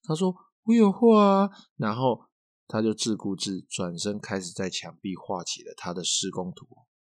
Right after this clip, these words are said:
好，那我们故事就继续了。小李子呢，他画完施工图之后，开始跟我解说他这个厕所门，他想要做什么样子啊。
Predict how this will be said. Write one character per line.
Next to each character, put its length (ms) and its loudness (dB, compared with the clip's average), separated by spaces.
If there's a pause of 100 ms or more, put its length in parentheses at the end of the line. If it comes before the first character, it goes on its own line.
(340)
好， 260 -6
那 160 -2
我 60 -2
们 200 -6
故 200 0
事 160 -2
就 120 -4
继 180 -6
续 280 -6
了。 260 -10 (220)
小 240 2
李 100 4
子 180 -2
呢， 340 -2 (260)
他 460 0
画 220 4
完 160 2
施 160 -2
工 120 -4
图 160 -12
之 140 -4
后， 100 0
开 220 -6
始 160 -6
跟 200 -8
我 60 -4
解 220 -10
说 220 -6
他 180 -14
这 140 -12
个 180 -16
厕 260 0
所 360 -4
门， 360 -8
他 200 -6
想 260 -8
要 140 -8
做 200 -2
什 240 -4
么 180 -12
样 200 -4
子 260 -12
啊。 140 -20